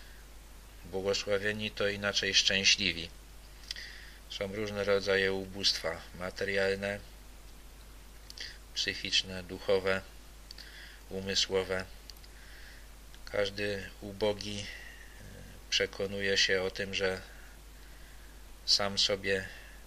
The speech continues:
nie wystarcza, że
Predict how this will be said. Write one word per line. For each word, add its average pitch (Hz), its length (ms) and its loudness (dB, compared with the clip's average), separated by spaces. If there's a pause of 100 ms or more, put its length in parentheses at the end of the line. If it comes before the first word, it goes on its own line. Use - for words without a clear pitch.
(960)
nie 98 160 4
wystarcza, 95 800 8 (220)
że 95 280 -6